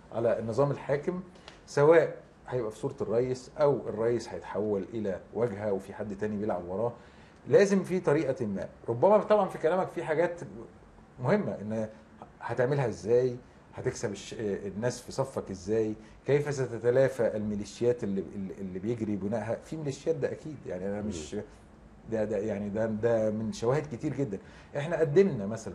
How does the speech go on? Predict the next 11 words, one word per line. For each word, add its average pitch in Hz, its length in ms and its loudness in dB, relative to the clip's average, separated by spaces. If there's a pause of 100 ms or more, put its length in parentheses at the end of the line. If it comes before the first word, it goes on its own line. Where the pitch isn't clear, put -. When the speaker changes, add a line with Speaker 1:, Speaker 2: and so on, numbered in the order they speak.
(100)
Speaker 1:
هقول 123 200 0
لحضرتك 113 360 0
حاجة، 78 160 -8 (320)
قدمنا 147 540 2 (320)
فيديو 92 280 -4 (480)
لأعضاء 110 300 2
مجلس 120 240 -4
الشعب - 280 -8 (920)
على 117 260 2
حادثة 117 300 -6
العباسية، 98 420 -6